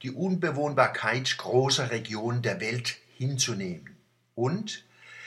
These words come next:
wir dürfen die Not der Menschen nicht missbrauchen, um sie hier als Billiglöhner und Billigkonsumenten zu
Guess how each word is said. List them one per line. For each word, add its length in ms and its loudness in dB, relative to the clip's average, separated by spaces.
wir 160 2
dürfen 380 4
die 120 0
Not 400 2
der 100 6
Menschen 500 0
nicht 340 2
missbrauchen, 720 -2
um 160 0
sie 180 2
hier 380 4
als 280 -2
Billiglöhner 1160 2
und 340 0
Billigkonsumenten 1200 0
zu 420 0